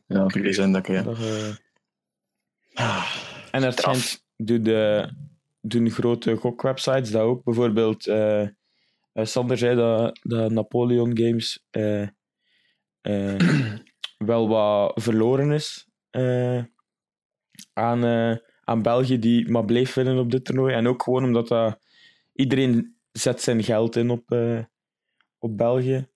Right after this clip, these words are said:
Speaker 2: En dat ze daardoor ook al, eh, van die operaties hebben, eh, moeten, eh, doen om hun er, eh, ja, winstmarge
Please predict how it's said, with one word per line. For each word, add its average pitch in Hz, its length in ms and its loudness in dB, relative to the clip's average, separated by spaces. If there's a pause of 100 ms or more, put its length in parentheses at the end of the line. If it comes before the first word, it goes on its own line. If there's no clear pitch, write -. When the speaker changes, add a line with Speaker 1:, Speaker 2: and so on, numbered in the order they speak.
(240)
Speaker 2:
En 120 160 -2
dat 117 120 0
ze 117 120 -4
daardoor 113 380 0
ook 120 200 0
al, 123 360 -2
eh, 113 420 0 (140)
van 110 220 -2
die 113 140 2
operaties 117 720 0
hebben, 110 360 0
eh, 107 220 0 (840)
moeten, 135 440 0 (240)
eh, 123 120 0
doen 139 420 -2
om 110 180 -2
hun 110 160 0
er, 104 400 2
eh, - 60 -4 (400)
ja, 101 280 -2
winstmarge 113 920 -2